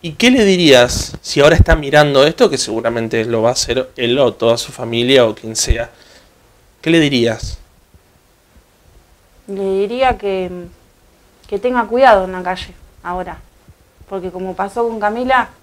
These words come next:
Speaker 2: puede pasar con cualquiera, con chico, con, con un grande, con lo que sea, porque él, si bien no sé si maneja una moto, una camioneta, como lo han visto,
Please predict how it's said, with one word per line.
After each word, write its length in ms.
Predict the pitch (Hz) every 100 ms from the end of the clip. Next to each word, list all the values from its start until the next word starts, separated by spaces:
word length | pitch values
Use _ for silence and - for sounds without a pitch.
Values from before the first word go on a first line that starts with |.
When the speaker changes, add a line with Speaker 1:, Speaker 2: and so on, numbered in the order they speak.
| _ _
Speaker 2:
puede 180 | 202 196
pasar 320 | 196 196 202
con 220 | 190 190
cualquiera, 500 | 185 185 180 202 175 - _ _ _ _ _ _ _ - _ _
con 460 | 190 190 185 180 180
chico, 460 | 269 226 226 220
con, 760 | 190 190 190 185 185 185 180 185 - _ _
con 160 | 196 190
un 120 | 190
grande, 480 | 226 262 254 226 196
con 180 | 196
lo 120 | 190 180
que 80 |
sea, 280 | 185 190 175 - _ _ - _ - - - - -
porque 260 | 185 175 208
él, 160 | 214 185 _ _ -
si 160 | 202
bien 240 | 220 233 220
no 140 | 208
sé 180 | 233 220
si 120 | 202
maneja 240 | 196 202
una 160 | 202 196
moto, 380 | 214 220 196 202
una 200 | 202 190
camioneta, 460 | 196 202 208 190
como 180 | 185 185
lo 80 | 190
han 120 | 190
visto, 360 | 220 220 233